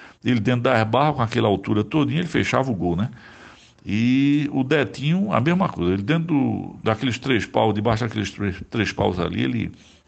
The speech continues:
jogava muita bola, viu? Pegava muita bola. Jogava a bola no ângulo assim, ele saía, rapaz. Ele era, é, fino e pegava muita bola ali. Gena, que tinha vindo do Náutico. Gena foi um do,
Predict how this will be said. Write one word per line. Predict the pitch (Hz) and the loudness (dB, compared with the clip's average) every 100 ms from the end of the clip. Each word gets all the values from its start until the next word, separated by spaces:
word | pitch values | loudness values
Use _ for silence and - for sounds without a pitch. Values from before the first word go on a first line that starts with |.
| _ | _
jogava | 101 101 101 98 | 0 2 2 2
muita | 104 101 87 | 0 0 0
bola, | 80 78 | 0 -4
viu? | 95 | -6
Pegava | 117 117 101 107 101 | -4 0 0 2 0
muita | 101 92 | 0 -4
bola. | 82 - - - - - - - | -6 -8 -14 -18 -20 -20 -20 -8
Jogava | 101 117 123 | -2 2 2
a | |
bola | 120 127 131 | 4 2 2
no | 131 | 0
ângulo | 127 123 110 | 0 2 0
assim, | - 127 | 0 -4
ele | 131 | -4
saía, | 117 - 123 113 131 | -4 0 2 2 2
rapaz. | 120 113 78 92 | 0 -2 -4 -4
Ele | 113 | 0
era, | 117 104 82 76 - - - - _ - - | 2 2 0 -2 -12 -20 -20 -20 _ -20 -8
é, | 82 78 78 - - - - | -4 -4 -6 -12 -20 -20 -20
fino | - 113 147 156 98 - - - - - - - | -8 -2 0 0 -2 -6 -20 -20 -20 -20 -20 -14
e | 87 110 127 | -4 0 0
pegava | - 104 107 107 | 0 0 2 2
muita | 113 123 117 | 0 0 0
bola | 90 101 | 2 2
ali. | 80 71 - _ _ - - - | 0 -6 -14 _ _ -20 -20 -4
Gena, | 101 92 123 143 131 | -2 0 0 0 -2
que | - | -6
tinha | - 104 | -4 -2
vindo | 101 98 | 0 -2
do | 85 | -2
Náutico. | 85 107 117 - - _ _ | 0 0 0 -8 -20 _ _
Gena | 90 117 156 - 170 - | -6 -4 -2 -2 -4 -6
foi | 78 | -6
um | 127 | -4
do, | 117 90 78 | -2 -2 -4